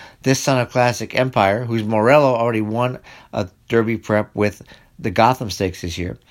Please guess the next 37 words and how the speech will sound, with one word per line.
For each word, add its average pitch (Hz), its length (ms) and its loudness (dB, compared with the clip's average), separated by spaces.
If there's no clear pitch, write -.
but 131 160 2
the 123 80 -6
jockey 160 440 4
upgrade 110 480 0
from 117 260 0
Negron 139 440 2
to 160 80 -2
Rosario 120 520 2
is 104 120 -4
phenomenal. 110 600 0
Tells 143 320 2
the 113 100 -2
world 113 500 2
how 104 100 -4
serious 143 440 0
Steve 131 260 0
Asmussen 120 580 -2
is 107 140 -2
to 113 100 -4
win 110 160 -2
this 107 180 -8
race, 107 220 -2
getting 110 240 -6
Rosario 110 380 -2
to 104 80 -14
come 139 180 -6
out 127 240 -2
on 135 220 4
a 175 60 0
Sunday 120 500 0
to 117 120 -4
ride 110 280 2
this 107 120 -6
horse. - 420 -12
Having 123 300 0
improved 151 420 0
from 120 260 2